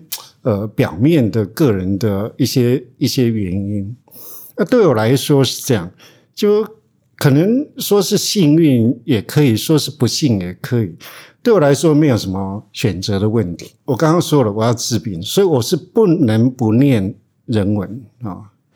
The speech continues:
因为对我来说没有意义啊，我一定要找到意义。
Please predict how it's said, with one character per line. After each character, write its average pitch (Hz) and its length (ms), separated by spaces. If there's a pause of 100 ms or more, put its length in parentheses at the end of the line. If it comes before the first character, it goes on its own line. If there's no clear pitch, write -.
(140)
因 202 100
为 - 20
对 220 160
我 156 60
来 123 100
说 156 140
没 156 140
有 101 120
意 127 120
义 104 120
啊， 85 180
我 139 80
一 131 60
定 175 80
要 180 80
找 82 180
到 107 140
意 101 120
义。 92 80